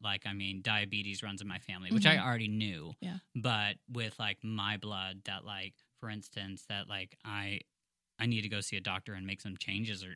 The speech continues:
Speaker 1: or do something. And when I went to my doctor and, like, talked to him about it, they're like, "Yeah, Eric, you are, like, you're really close. Like, we need to make some changes." And I did. And now I, like, I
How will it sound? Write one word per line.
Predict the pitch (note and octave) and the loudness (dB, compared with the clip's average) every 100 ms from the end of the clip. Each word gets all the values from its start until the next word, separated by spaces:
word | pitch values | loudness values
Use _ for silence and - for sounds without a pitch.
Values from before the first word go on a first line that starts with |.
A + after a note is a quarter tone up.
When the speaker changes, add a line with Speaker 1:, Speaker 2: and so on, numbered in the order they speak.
| G2 | -6
Speaker 1:
or | G2 | -2
do | G2+ C#3 | 4 4
something. | - B2 B2 G2+ G2 | 6 2 2 2 2
And | G#2 G#2 | 0 -2
when | G#2+ | -2
I | |
went | G#2 A2 | -2 -2
to | A2+ | 0
my | A2 | 0
doctor | G2 G2+ - A2+ G2+ | 0 -2 -2 -4 -4
and, | F#2 | -6
like, | F2+ | -8
talked | - G2 - | -6 -6 -2
to | |
him | B2+ | -2
about | B2 C3+ | 0 0
it, | C#3+ C#3 | 0 0
they're | A#2 | -4
like, | G#2 F#2+ _ _ _ _ - | -4 -8 _ _ _ _ -2
"Yeah, | A#2+ A#2 | 0 2
Eric, | A2+ G#2+ - | 0 -2 0
you | A2+ A#2 | 0 2
are, | A2+ | 0
like, | G#2 F#2+ _ _ _ | 0 -4 _ _ _
you're | C3 | -2
really | A2 G2 G#2+ F#2+ | -2 -2 -2 -4
close. | - G#2 E2+ - - | -6 -6 -6 -8 -10
Like, | G2 F#2+ F#2+ - _ _ - | -8 -8 -8 -14 _ _ 0
we | B2+ | 2
need | A#2+ | 4
to | A2 | 2
make | G2+ | -2
some | - G2 | -6 -6
changes." | - G#2 G#2+ D#2 D#2+ G#2+ - | -2 -2 -2 -4 -8 -10 -10
And | A2+ G#2 G#2 G2+ F#2+ - - _ _ - | -6 -4 -4 -6 -8 -12 -20 _ _ 2
I | A2 | 2
did. | G2+ A#2+ C3 A2 A2 - | 8 8 8 6 2 -2
And | A2 G#2 | 0 4
now | G#2+ G#2+ | 4 6
I, | G2+ | 4
like, | G2+ G2 - | 2 0 -2
I | - | -10